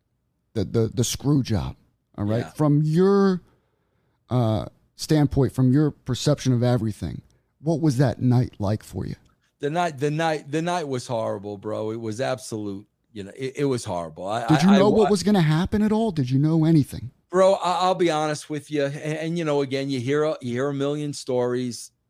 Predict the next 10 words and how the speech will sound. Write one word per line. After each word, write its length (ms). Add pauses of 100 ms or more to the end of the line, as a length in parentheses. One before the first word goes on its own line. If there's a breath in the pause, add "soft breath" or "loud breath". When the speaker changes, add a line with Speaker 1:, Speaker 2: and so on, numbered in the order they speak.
(140)
Speaker 2:
Y-, 180
you 160
know, 80
you 180
hear 220
a 60
million 320
stories 440
out 220
there. 220